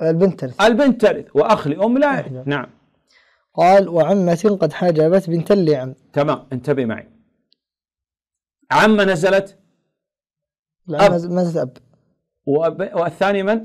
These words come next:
Speaker 1: بنتا لعم.
Speaker 2: بنت عم شقيق. صار عندنا أب وعم شقيق، من يرث؟
Speaker 1: الأب.
Speaker 2: الأب، نعم. امشي.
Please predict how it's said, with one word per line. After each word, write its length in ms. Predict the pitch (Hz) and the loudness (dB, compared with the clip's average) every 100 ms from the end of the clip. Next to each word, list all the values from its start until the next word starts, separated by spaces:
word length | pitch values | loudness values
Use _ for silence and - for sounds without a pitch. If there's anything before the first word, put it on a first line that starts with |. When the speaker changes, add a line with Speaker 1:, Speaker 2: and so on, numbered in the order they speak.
| - | -6
Speaker 1:
بنتا 380 | 156 196 202 233 | 0 0 2 0
لعم. 400 | 220 160 139 127 _ _ _ _ _ - | 2 0 -4 -10 _ _ _ _ _ -8
Speaker 2:
بنت 380 | 127 226 226 165 | 0 2 2 2
عم 200 | 196 214 | 0 0
شقيق. 540 | 175 - 123 - _ _ _ _ _ _ | -2 -4 -4 -6 _ _ _ _ _ _
صار 300 | - 202 190 | 2 2 4
عندنا 460 | 220 220 208 208 | 4 4 2 2
أب 160 | 220 180 | 0 0
وعم 200 | 170 175 | 0 -2
شقيق، 400 | - 156 139 151 | -6 -6 -6 -2
من 160 | 208 | -2
يرث؟ 360 | 196 156 143 147 _ | 0 0 0 -4 _
Speaker 1:
الأب. 300 | - 143 _ _ _ - | -6 -6 _ _ _ -2
Speaker 2:
الأب، 260 | 359 330 302 - | 0 0 -4 -4
نعم. 260 | 220 202 - _ _ 202 | -4 -4 -8 _ _ -4
امشي. 260 | 202 - | -4 -6